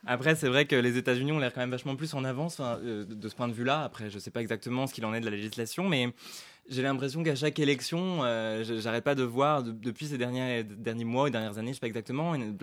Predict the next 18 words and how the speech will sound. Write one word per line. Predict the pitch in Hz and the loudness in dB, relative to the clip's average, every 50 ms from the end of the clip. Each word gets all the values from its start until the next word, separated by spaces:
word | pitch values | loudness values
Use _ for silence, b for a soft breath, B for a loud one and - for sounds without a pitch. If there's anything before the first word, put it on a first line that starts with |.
| 135 - | -6 -4
une | 143 127 120 | -2 -2 0
vague | 113 147 165 160 | 0 0 0 0
d'articles | 135 131 127 - - - 170 180 160 131 101 | 0 0 -2 -4 -4 -4 -4 -4 -4 -4 -6
qui | - 135 | -6 -8
me | 120 | -8
disent | 120 143 151 | -6 -6 -6
à | 131 | -6
chaque | 110 113 98 | -6 -8 -10
fois, | - - 151 156 160 156 147 208 247 247 | -10 -6 -6 -4 -4 -6 -8 -10 -12 -12
<gasps> | 226 190 - | -12 -12 -8
une | 135 131 131 | -8 -6 -6
vague | 113 117 139 143 147 131 | -4 -4 -2 -2 -2 -2
arc-en-ciel | 131 123 - 131 123 117 - 143 143 147 147 147 135 | -4 -4 -6 -8 -8 -6 -4 -2 0 0 0 -2 -2
sur, | 120 - - 139 139 143 147 | -6 -8 -8 -6 -6 -4 -4
euh, | 139 123 117 | -6 -6 -8
différentes | 113 110 - 127 123 123 117 | -10 -10 -10 -10 -8 -8 -8
assemblées, | 120 110 - 127 120 117 117 123 131 139 143 143 135 | -8 -8 -8 -8 -8 -6 -4 -4 -4 -4 -4 -4 -6
euh, | 117 113 104 107 107 104 | -8 -8 -10 -10 -12 -12